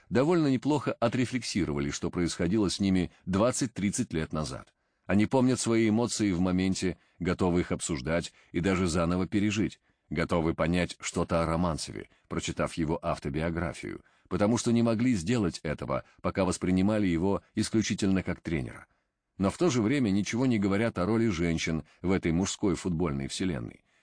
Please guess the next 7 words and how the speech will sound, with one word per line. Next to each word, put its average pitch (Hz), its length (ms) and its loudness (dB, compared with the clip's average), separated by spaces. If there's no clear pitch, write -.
хотя, 85 260 -2
безусловно, 80 680 0
советовались 85 640 0
с - 60 -6
ними, 107 320 0
подчинялись 85 720 -2
им, 50 180 -10